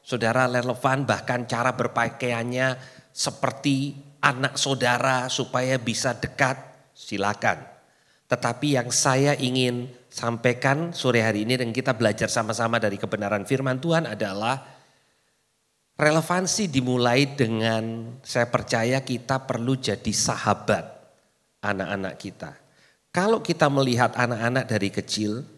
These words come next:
anak-anak itu punya naluri dekat dengan orang tuanya.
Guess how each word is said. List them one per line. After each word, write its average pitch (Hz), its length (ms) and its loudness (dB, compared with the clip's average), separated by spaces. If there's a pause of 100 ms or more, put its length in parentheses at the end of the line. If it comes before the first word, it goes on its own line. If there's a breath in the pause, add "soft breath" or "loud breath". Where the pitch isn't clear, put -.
(260 soft breath)
anak-anak 143 840 0
itu 143 460 0
punya 151 340 2
naluri 143 480 2
dekat - 460 4
dengan 92 260 -6
orang 90 320 -4
tuanya. 82 460 -8